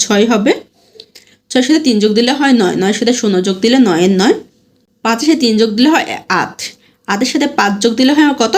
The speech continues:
তেরো, তেরোর তিন হাতে আছে এক, পাঁচের সাথে এক যোগ দিলে হয় ছয়, ছয়ের সাথে তিন যোগ দিলে হয় নয়। তাহলে আমার উত্তর কত? তিরানব্বই হাজার নয়শো চৌষট্টি। সাতের উত্তর বের করা শেষ। আট দিয়ে আমি লিখে ফেলেছি একশো বাইশ গুণ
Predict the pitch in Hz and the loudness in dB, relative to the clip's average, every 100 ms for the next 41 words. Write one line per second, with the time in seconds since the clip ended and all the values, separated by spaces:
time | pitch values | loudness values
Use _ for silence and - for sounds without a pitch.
0 | 381 214 156 160 220 233 247 240 220 202 | -2 -2 -4 -2 -2 0 0 2 0 -2
1 | 202 214 - 208 269 - - _ _ - | -4 -2 -4 -2 -6 -8 -20 _ _ -6
2 | 220 214 285 240 214 208 208 233 277 302 | -4 0 0 0 -2 -2 0 0 2 0
3 | 302 226 180 - 202 202 247 247 196 202 | 0 -2 -4 -2 -2 2 0 0 0 0
4 | 196 226 269 262 220 175 196 - - _ | 0 0 2 2 2 2 0 -2 -8 _
5 | _ _ _ 254 262 269 233 220 202 202 | _ _ _ 0 2 2 0 0 0 0
6 | 202 294 208 202 202 196 247 214 294 523 | 0 2 2 4 2 2 2 2 0 -2
7 | - _ _ - 196 190 - 466 - - | -6 _ _ -6 -2 -2 -2 -4 -4 -6
8 | 277 277 247 - - 165 - - 208 233 | 0 0 0 -2 -4 -6 -8 -4 0 0
9 | 233 302 320 202 185 247 494 - 175 - | 0 2 2 2 2 -2 -2 -4 -4 -4
10 | - _ _ _ _ _ _ _ _ _ | -10 _ _ _ _ _ _ _ _ _
11 | _ _ _ _ _ 220 240 285 311 302 | _ _ _ _ _ -4 0 2 4 4
12 | 277 269 262 214 208 311 240 233 254 214 | 2 0 0 2 2 2 0 0 0 0
13 | 226 220 311 208 202 | 0 0 -2 0 2